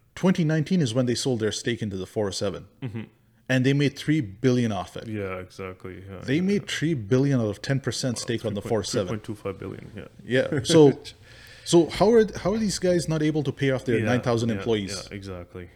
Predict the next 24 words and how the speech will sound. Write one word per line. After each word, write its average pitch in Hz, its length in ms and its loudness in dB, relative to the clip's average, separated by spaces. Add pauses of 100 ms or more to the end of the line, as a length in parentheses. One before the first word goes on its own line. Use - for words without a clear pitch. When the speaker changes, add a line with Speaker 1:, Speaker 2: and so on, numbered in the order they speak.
(120)
Speaker 1:
I, - 60 -4
I - 40 0
Speaker 2:
And, 117 200 -2
Speaker 1:
don't 170 100 0
get 170 140 4
it. 110 120 -2
What 160 120 2
are - 20 2
Speaker 2:
and, 214 80 2
Speaker 1:
you 202 60 2
doing 180 160 0
with 170 100 0
that 135 140 -6
three 147 160 -2
billion 123 260 0
dollars? 95 460 -4
Speaker 2:
and, 113 320 -12 (200)
and 135 200 -10
going 156 200 -2
back 139 340 -2
to 123 100 -6
it, 104 160 -8
so 117 440 -6 (400)
obviously 127 600 -6